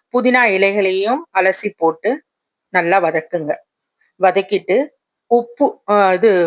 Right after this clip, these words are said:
புளி நமக்கு தேவையான அளவுக்கு ஒரு துண்டு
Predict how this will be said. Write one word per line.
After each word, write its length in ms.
புளி 260
நமக்கு 380
தேவையான 520
அளவுக்கு 440
ஒரு 240
துண்டு 300